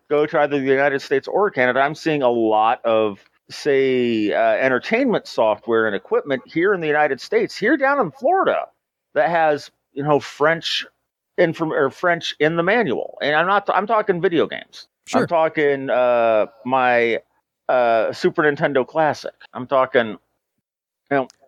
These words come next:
Speaker 1: have, like I said, French, Spanish, and English right in the manual, right on the box.
Speaker 2: Yep. And actually, I've noticed in a few places in the U S too now, there's, and not too many yet, but there's a handful of places I've been where some of the products have been English, Spanish.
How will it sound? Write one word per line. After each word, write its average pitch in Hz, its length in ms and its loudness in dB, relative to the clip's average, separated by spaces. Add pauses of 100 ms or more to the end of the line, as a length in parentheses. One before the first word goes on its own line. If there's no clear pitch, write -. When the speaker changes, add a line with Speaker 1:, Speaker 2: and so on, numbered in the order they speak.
(120)
Speaker 1:
have, 165 500 0 (220)
like 147 180 0
I 165 80 2
said, 131 380 0
French, 185 600 -2
Spanish, 160 420 0
and 160 100 -2
English 131 380 -2
right 123 160 2
in 151 80 -4
the 147 60 0
manual, 156 420 0
right 113 240 2
on 143 120 2
the 151 60 0
box. - 720 -2 (260)
Speaker 2:
Yep. 143 200 -6 (540)
And 156 100 -2
actually, 180 260 0
I've 156 120 2
noticed 196 320 2
in 196 40 0
a 147 60 0
few 165 140 -2
places 139 340 0
in 117 80 0
the 117 80 0
U 107 120 2
S - 140 -2
too 127 220 0
now, 92 240 -4 (300)
there's, 117 320 -4 (400)
and 147 100 -2
not 214 160 -2
too 226 160 2
many 117 220 2
yet, 95 340 -10 (140)
but - 80 -2
there's 135 140 2
a 131 40 2
handful 151 320 2
of 123 60 2
places 117 320 -2
I've 95 160 -4
been 90 280 -4 (120)
where 98 560 0
some 131 160 2
of 117 40 4
the 107 60 2
products 104 380 2
have 95 160 -4
been 95 440 -2 (320)
English, 101 280 -2
Spanish. 90 440 -8